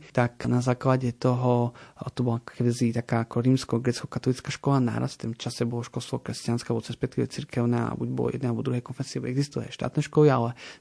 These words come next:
zväčša to mala na starosti cirkev. A v tomto kontexte on, eh,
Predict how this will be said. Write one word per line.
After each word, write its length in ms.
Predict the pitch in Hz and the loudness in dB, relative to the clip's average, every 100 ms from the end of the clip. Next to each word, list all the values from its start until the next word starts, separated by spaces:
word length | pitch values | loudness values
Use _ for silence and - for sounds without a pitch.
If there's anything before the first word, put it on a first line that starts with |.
| - | -2
zväčša 140 | 127 127 | 0 2
to 80 | |
mala 240 | 131 127 120 | 2 2 0
na 40 | - | -4
starosti 320 | 139 - 143 | -4 -4 -2
cirkev. 480 | 135 139 - 151 - - - - - - 131 | -4 -2 2 2 0 -14 -16 -18 -20 -2 4
A 160 | 123 120 | 4 6
v 40 | - | 8
tomto 240 | 135 135 | 8 8
kontexte 880 | - 120 123 120 - - 113 113 - - | 4 4 4 0 -2 2 4 4 2 0
on, 300 | 120 120 | 4 4
eh, 100 | 120 | 4